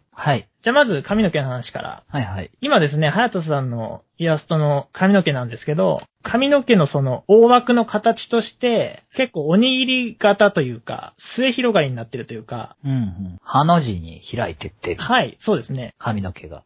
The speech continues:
Speaker 2: はい。
Speaker 1: はい。そう描きました、確かに。
Speaker 2: はい、えー、元にしたですね、えー、名塚さんの髪型はセミロングなんですけど。
Speaker 1: その写真ではセミロングの名塚さんになってました。はい。
Speaker 2: はい。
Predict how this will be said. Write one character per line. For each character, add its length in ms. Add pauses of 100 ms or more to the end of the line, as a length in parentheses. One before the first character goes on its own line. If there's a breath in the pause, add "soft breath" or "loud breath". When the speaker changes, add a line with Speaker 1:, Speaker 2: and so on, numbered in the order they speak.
(100)
Speaker 2:
は 200
い。 200
Speaker 1:
は 180
い。 300
そ 240
う 40
描 160
き 140
ま 80
し 100
た、 100
確 260
か 80
に。 100 (200)
Speaker 2:
は 40
い、 120
え 640
ー、 0 (140)
元 280
に 140
し 80
た 140
で 100
す 100
ね、 360
え 20
ー、 40
名 140
塚 220
さ 120
ん 140
の 340
髪 220
型 320
は 300
セ 180
ミ 100
ロ 120
ン 40
グ 60
な 140
ん 20
で 80
す 80
け 80
ど。 400
Speaker 1:
そ 180
の 160
写 140
真 240
で 140
は 340
セ 180
ミ 80
ロ 120
ン 80
グ 120
の 200
名 120
塚 220
さ 180
ん 60
に 140
な 100
っ 60
て 180
ま 140
し 100
た。 140
は 120
い。 120 (240)
Speaker 2:
は 140
い。 120